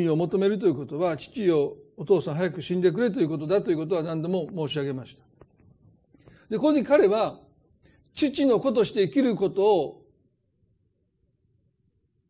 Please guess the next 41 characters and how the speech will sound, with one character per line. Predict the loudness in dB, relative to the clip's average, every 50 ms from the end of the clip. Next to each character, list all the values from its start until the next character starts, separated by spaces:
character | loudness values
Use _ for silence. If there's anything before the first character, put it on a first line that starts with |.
| _ _ _ _ _ _ _ _ _ _ _ _ _ _ _ _ _ _ _ _ _
や | -2 0 2
め | 2 0 0
た | 0 -2 -4 -4
瞬 | -6 -4 -2 -2 -2 -2
間 | -4 -6 -6 -8
で | -8 -10
す | -14 -18
ね。 | -18 -20 -20 -20 _ _ _ _ _ _ _ _ _ _ _ _ _ _ _ _ _ _ _ _ _ _ _ _ _ _ _ _ _ _ _ _ _ _ _ _ _ _ _
父 | -8 -6 -6 -4 -6 -6 -4
と | -2 0 0 0
の | 0 2 2 2 0 0 -4 -8 -18 _ _ _ _ _ _ _ _ _ _ _ _ _ _ _ _ _ _ -6
決 | -6 -6 -4 2 6
別、 | 6 6 6 4 2 0 0 0 -2 -4
そ | -2 0
れ | 0 2
は | 2 2 2 2 0 -4 -12 _
父 | -12 -12 -10 -8 -6 -4
の | -4 -4 -4
子 | -4 -4 -4 -2
と | 2 2 2 2
し | 2 0
て | 2 2 2
生 | 2
き | 2 0
る | 0 0
こ | 0 0 -2 -2
と | -2 -4 -6
を | -6 -6 -8 -12 -16 -20 _
彼 | -4 0 0 0 0 0
が | -2 -2 -4 -6 -8 -14 _ _ _ _
や | -8 -4
め | 0 0 0 0
た | -2 -6 -6
と | -8
い | -10
う | -12
こ | -12
と | -18 _
で | _ _ _ _ -20
す |
ね。 | -20 -20